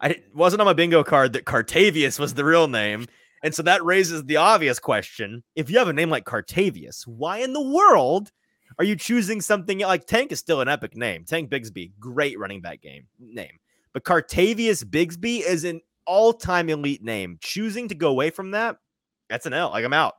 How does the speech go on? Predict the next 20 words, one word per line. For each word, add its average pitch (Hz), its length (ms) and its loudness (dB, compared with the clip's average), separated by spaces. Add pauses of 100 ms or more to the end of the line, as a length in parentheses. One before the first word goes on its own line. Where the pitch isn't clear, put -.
(140)
I'm 123 100 -8
out. 143 220 -4
That, 160 180 0
that 151 140 -2 (100)
raises, 165 300 4
that's 156 160 -4
a 160 40 -2
red 175 160 4
flag 131 340 2
for 117 100 -12
me 101 100 -10
for - 120 -16
the, - 200 -16
for 123 100 -6
the 104 200 -8 (260)
character 160 400 0
of 127 80 0
the 117 80 -8
player, 110 300 -6
frankly. 92 420 -10